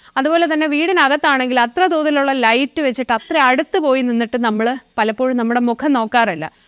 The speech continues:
അതുകൊണ്ട് തന്നെ പല കാര്യങ്ങളും നമ്മുടെ അടുത്ത് വന്ന് ആരെങ്കിലും പറയുമ്പോഴായിരിക്കും നമ്മൾ അറിയാൻ പോകുന്നത്. അപ്പൊ ആദ്യം ചെയ്യേണ്ട ഒരു കണ്ണാടി എടുക്കുക. ഞാൻ ഈ പറഞ്ഞ സമയങ്ങളിൽ രാവിലെയോ അല്ലെങ്കിൽ എപ്പോഴാന്ന് വെച്ചാൽ നന്നായിട്ട് കാണാൻ പറ്റുന്ന ഒരു സമയത്ത് നിങ്ങൾ,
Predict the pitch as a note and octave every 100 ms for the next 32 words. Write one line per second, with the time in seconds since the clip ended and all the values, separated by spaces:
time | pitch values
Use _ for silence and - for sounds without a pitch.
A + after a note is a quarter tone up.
0 | _ C4+ D4+ G#4 G#4+ G4+ C#4+ C4+ C#4+ C4
1 | E4 B3+ A#3 A#3+ A#3+ A#3+ B3 B3 C#4 C4
2 | C4 E4 C#4+ C4 A#3+ A#3+ C#4+ D4 C#4+ C#4+
3 | C#4+ D#4 F#4 E4+ B3 A#3 A#3+ A#3 G#3 G#3+
4 | G#3+ A#3+ A#3+ F3 E3+ E3+ - _ _ _
5 | - C#4 B3 C#4 A#3 G3 G3 G3+ G#3+ F#3+
6 | F#3 G#3 A3 E3+ E3 A#3+ F#4 - E4 E4
7 | C#4 A#3 A3+ C4 B3 F#3+ F3+ F3 F3 F3+
8 | _ _ - D4+ C#4+ B3 G3 G#3 - D4+
9 | C#4 F#4 C5 - A4 G4 D#4+ D4 C#4+ C4+
10 | B3+ D4+ D4 B3+ A#3 C#4+ A#3+ A3+ A#3 A#3+
11 | B3 A3+ A#3 A3+ G#3+ G#3 C4